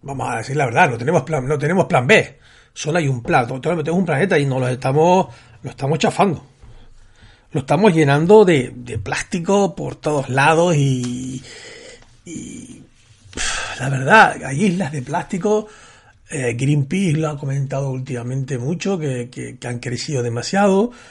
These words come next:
Eh, los animales se encuentran cada dos por tres comiendo plástico. Es verdad que va en su, va, va innato en, en muchos animales. ¿Mm? Yo en casa tengo unas tortuguitas que cuando se me olvida darles de comer,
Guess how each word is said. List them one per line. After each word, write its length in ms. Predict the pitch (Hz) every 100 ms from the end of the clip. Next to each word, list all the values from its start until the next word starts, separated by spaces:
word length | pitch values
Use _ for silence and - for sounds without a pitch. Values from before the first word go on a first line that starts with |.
| - - _ - _ _
Eh, 260 | - 139 139
los 100 | 143
animales 420 | 143 147 147 147
se 80 | 151
encuentran 340 | 147 139 135
cada 160 | 135 135
dos 120 | 135
por 160 | 139 120
tres 460 | 143 139 127 120
comiendo 800 | 123 123 127 127 123 120 120 110
plástico. 680 | 113 165 - 165 170 208 - _ _ _ _ _ _ _ _ _ _ _ -
Es 100 | 156
verdad 260 | 220 202 226
que 140 | 214
va 120 | 208
en 40 | 202
su, 420 | - 180 151 120
va, 200 | 147 160
va 240 | 135 147
innato 480 | 185 165 247 240 160
en, 180 | 139 135
en 140 | 127
muchos 360 | 135 139 139 131
animales. 520 | 120 120 214 269 - - _ _ -
¿Mm? 140 | 143 247 - _ - - _ -
Yo 100 | 151
en 60 | 160
casa 240 | 254 233
tengo 140 | 220 220
unas 120 | -
tortuguitas 680 | 202 185 208 240 320 349 - _ _ _
que 140 | 175 147
cuando 840 | 147 143 143 135 123 117 120 120
se 160 | -
me 60 | 123
olvida 300 | 117 127 131
darles 260 | 143 139 143
de 80 |
comer, 500 | 139 135 147 226 339